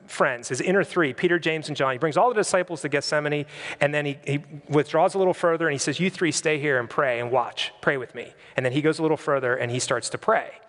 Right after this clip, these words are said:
Well, he comes back, and they're asleep. He wakes them up. "Come on, watch with me. Can't you pray a little longer?" And then he goes and does it again. Three times this happens. I think it's so interesting that threes are all through the Bible,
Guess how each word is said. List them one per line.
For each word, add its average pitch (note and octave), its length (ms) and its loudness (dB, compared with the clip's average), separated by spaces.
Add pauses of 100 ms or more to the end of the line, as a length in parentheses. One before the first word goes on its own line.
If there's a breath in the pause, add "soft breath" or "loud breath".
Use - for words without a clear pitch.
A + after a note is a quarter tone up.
(680 loud breath)
Well, D3 80 2
he D#3+ 80 0
comes E3+ 240 0
back, G3 560 -4 (800 soft breath)
and D3 180 0
they're D3 100 4
asleep. E3 400 0 (240)
He C3+ 120 0
wakes C#3 260 0
them D3 100 -2
up. - 380 -4 (640)
"Come F#3+ 180 0
on, B2 180 0 (240)
watch D3+ 300 4
with - 140 -4
me. A2+ 120 -6
Can't E3+ 240 -2
you D#3+ 60 -8
pray D#3+ 220 0
a C#3+ 80 2
little D3 160 0
longer?" B2 400 0 (160 loud breath)
And B2 60 -2
then B2+ 60 2
he C3 40 -2
goes C#3 200 2
and C#3 80 -4
does C#3+ 160 2
it D3 60 -2
again. C3+ 280 -2 (180 loud breath)
Three C#4 340 2
times B3 460 0
this D#3 180 0
happens. - 560 -6 (580 loud breath)
I D3 60 4
think F#3+ 140 -2
it's E3 100 -4
so F#3 160 2
interesting D3+ 360 -2
that B2+ 120 -2
threes C#3 320 2
are B2+ 80 4
all B2+ 100 2
through B2 200 -2
the A#2 60 -2
Bible, A2 380 0